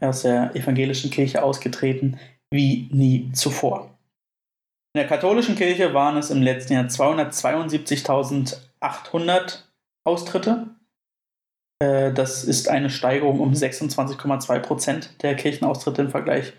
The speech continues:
zu zweitausendachtzehn. Und in der evangelischen Kirche sind, äh, knapp zweihundertsiebzigtausend Menschen aus der Kirche ausgetreten.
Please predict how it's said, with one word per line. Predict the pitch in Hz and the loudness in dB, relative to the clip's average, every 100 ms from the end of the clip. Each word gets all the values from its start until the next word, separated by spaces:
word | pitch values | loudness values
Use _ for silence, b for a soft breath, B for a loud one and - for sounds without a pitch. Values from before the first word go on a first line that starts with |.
| b b b - | b b b -4
zu | 135 | -2
zweitausendachtzehn. | 131 143 135 123 127 123 - - 170 175 175 B B B B B _ _ _ | 0 0 2 0 -2 -6 -6 -2 -2 -2 -6 B B B B B _ _ _
Und | 147 | 0
in | 139 | 0
der | 135 | -2
evangelischen | 139 135 131 175 190 151 | -2 0 0 0 -2 0
Kirche | 147 156 | 2 2
sind, | 139 139 139 - - | 2 2 2 0 0
äh, | 156 139 131 | 2 2 0
knapp | - - 143 - - - | -6 -4 -4 -4 -16 -12
zweihundertsiebzigtausend | - 143 143 147 143 127 - - 143 202 196 139 127 - 135 123 123 123 - | -2 0 2 2 2 0 -4 -2 0 0 0 0 0 -2 0 2 0 -4 -4
Menschen | 143 135 - 143 139 | -2 -2 -2 0 2
aus | 143 131 | 2 0
der | - 135 | -2 -2
Kirche | 139 135 139 | -2 0 0
ausgetreten. | 139 - 131 147 151 170 | 0 -2 -4 -2 -4 -6